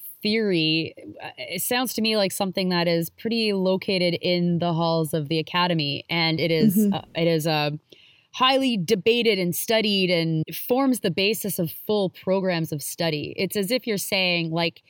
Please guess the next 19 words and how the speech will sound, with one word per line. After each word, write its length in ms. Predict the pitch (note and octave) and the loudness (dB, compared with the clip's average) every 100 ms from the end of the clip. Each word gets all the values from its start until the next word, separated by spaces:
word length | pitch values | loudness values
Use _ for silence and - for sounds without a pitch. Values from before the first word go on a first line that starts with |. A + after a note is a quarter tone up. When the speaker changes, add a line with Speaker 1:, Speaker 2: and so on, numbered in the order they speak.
| - - _ | -20 -20 _
Speaker 1:
the 100 | G#3+ | -2
unscientific 1080 | G#3 G3+ G#3 G#3 F#3+ F3 - F3+ F#3+ E3 - _ _ _ _ | 0 0 0 -2 0 0 -2 -2 -2 -2 -6 _ _ _ _
liberal 600 | F3 F3 F#3+ G3 F#3+ F3 | -4 0 0 2 2 2
ideology 680 | D#3+ F3 E3 D#3+ E3 E3 E3 | 2 0 0 0 0 0 0
of 120 | D#3 | -2
sociology 880 | - - E3+ - D3+ E3+ E3 D3+ D3 | -4 -4 -4 -2 -2 0 -2 -2 -4
or 80 | D3 | -4
something 320 | D3+ C#3+ D3 | -6 -4 -4
like 180 | C#3 C#3 | -4 -6
this, 340 | C#3 - - | -8 -8 -8
right? 200 | D#3+ D#3 | -4 -2
Like, 120 | F3 F3 | -2 -2
it's 260 | F#3 - - _ _ - | -4 -6 -18 _ _ -2
Speaker 2:
Yeah. 280 | G#3+ F3 - | 0 0 0
Speaker 1:
gender 480 | B3+ C4+ C#4+ C#4+ - | 0 2 4 2 2
identity 540 | A3 F3 A3 G#3+ F#3+ | 0 2 0 2 0
theory 440 | - G#3+ G#3+ F#3+ F3 | 0 0 2 0 0
is 180 | F3 - | -2 -2
simply 500 | G3+ G3+ G#3+ F#3+ | -4 -4 -2 0